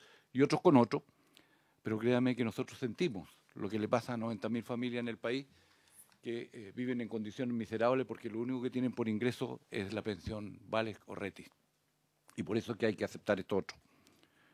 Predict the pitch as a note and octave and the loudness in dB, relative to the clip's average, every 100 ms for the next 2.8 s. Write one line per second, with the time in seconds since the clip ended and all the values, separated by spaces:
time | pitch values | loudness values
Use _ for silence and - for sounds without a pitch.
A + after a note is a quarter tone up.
0 | _ _ _ _ G2 G#2 G2 - C3 A#2+ | _ _ _ _ -6 -2 -2 2 2 2
1 | G2 C#3+ B2 G2+ F#2 F#2 F#2 G2+ G2 F#2+ | 0 2 2 0 0 2 4 4 4 2
2 | F#2 F#2 F2+ G2+ F#2+ G#2 G2 | -2 -2 -4 -6 -6 -8 -8